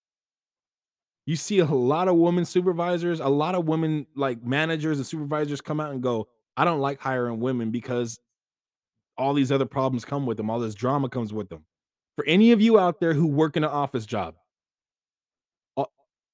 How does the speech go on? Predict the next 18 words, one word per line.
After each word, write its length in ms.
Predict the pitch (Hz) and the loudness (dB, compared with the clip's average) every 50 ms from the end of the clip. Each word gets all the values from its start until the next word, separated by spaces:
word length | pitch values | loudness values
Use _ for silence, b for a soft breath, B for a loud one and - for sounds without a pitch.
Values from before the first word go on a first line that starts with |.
| _ - | _ 2
is 280 | 156 170 185 175 147 | 6 6 6 6 8
there 180 | 151 190 196 190 | 8 8 8 10
a 40 | 180 | 8
level 360 | 170 180 175 170 165 165 160 | 6 6 6 4 4 2 0
of 80 | 139 | 0
toxicity? 720 | - - 165 151 139 - - 170 156 - 139 107 - 73 - _ _ _ _ _ _ - | 0 0 -2 -2 -2 -2 -4 -4 -4 -4 -6 -10 -10 -12 -16 _ _ _ _ _ _ -12
Like 200 | 120 120 113 107 | -10 -10 -6 -4
girls 320 | 143 160 170 170 147 135 | -2 0 0 0 -2 -2
backstabbing 580 | 117 156 160 165 - - - 147 139 135 131 123 | -2 -2 -4 -4 -6 -6 -6 -6 -6 -4 -6 -8
each 180 | 120 - - | -8 -6 -6
other 140 | 131 127 123 | -6 -4 -4
and 100 | 120 117 | -6 -8
stuff 260 | - - 123 117 - | -8 -8 -10 -8 -8
like 200 | 123 110 107 - | -10 -12 -10 -10
that. 240 | - 107 90 80 - _ _ _ _ _ _ _ _ _ - | -12 -12 -12 -12 -16 _ _ _ _ _ _ _ _ _ -8
That's 200 | 127 160 180 - | -6 -6 -4 -4
that 180 | 220 214 190 151 | -4 -4 -2 -2
new 560 | 151 160 190 226 240 214 185 180 185 175 | 0 0 2 2 0 0 -2 -4 -6 -8